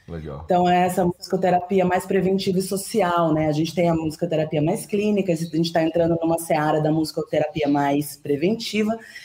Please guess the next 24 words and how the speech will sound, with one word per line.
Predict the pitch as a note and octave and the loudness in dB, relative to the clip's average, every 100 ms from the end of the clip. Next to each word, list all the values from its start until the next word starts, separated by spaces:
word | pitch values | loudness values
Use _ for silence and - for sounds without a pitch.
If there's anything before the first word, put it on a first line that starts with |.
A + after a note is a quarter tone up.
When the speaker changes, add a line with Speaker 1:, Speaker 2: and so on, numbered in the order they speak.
| - - - - | -20 -20 -20 0
Speaker 2:
que | A3 | 2
é | A#3 | 2
esse | A#3 | 2
lugar | C4 B3+ C4+ | 2 2 2
da | D4 | 2
música | D4+ C4+ - C#4+ | 2 2 2 0
no | |
cotidiano, | D4 D4+ D4+ C4+ F4+ B3+ B3 B3+ G3+ | 2 -2 -2 0 2 2 2 2 0
que | G#3+ | 0
a | G#3 | -2
própria | A3+ A#3+ F#4 F4 | 0 0 2 -2
pessoa, | D4+ D4 - G3+ B3+ G#3+ D3 | -2 -2 0 2 4 2 2
né? | C3+ D3+ F3 F3+ - | -2 0 0 0 -2
A | E3+ | -2
gente, | A3+ - F#3+ | -2 -4 -4
vamos | G3 A#3+ A3 F#3 | -2 -2 -4 -2
falar | G#3 A3 | 0 2
em | G#3+ | 4
níveis, | G3 G3 D3+ D3 C3+ | 2 2 2 0 2
né? | C#3 D3 E3+ - _ _ _ | 2 0 -2 -12 _ _ _
Então, | D#3 E3+ | 0 2
você | F3 | 2
tá | F#3 F#3 | 2 2
trazendo, | G3 F#3+ E3 D#3 | 2 2 2 0